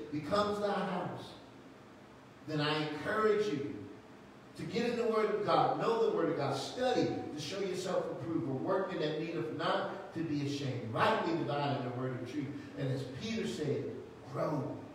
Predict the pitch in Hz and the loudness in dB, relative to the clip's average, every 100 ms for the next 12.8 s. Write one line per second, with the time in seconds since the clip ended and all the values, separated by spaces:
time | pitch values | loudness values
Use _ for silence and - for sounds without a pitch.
0 | - - - - - - 185 180 - - | -16 -18 -20 -18 -10 0 4 6 6 2
1 | - - - - 160 139 135 - 220 202 | -2 -6 -10 -6 -2 -2 -2 -4 2 4
2 | 202 185 160 - 165 180 - 165 151 156 | 4 2 0 -4 -4 -4 -4 -4 -4 2
3 | 156 143 - - - - - - - - | 4 4 2 -2 -8 -12 -14 -14 -16 -16
4 | - - - - - - - - - - | -16 -16 -16 -16 -16 -16 -16 -16 -16 -16
5 | - - - - - - - - - - | -16 -18 -18 -18 -18 -18 -18 -18 -18 -18
6 | - 165 175 165 139 - - - - - | -10 0 2 4 2 0 -6 -10 -14 -18
7 | - - - - - - - - - - | -18 -18 -20 -20 -20 -20 -20 -20 -20 -12
8 | 131 127 127 127 107 117 110 107 107 - | -8 -6 -4 -4 -6 -8 -8 -8 -10 -12
9 | - - - - - - - - - - | -18 -20 -20 -20 -20 -20 -20 -20 -20 -20
10 | - - - - - - - - - - | -20 -20 -20 -20 -20 -20 -20 -20 -20 -20
11 | - - 127 127 127 175 175 175 151 131 | -20 -14 -8 -6 -4 -2 0 0 0 0
12 | 147 135 131 139 135 131 - | 0 0 0 0 0 0 -4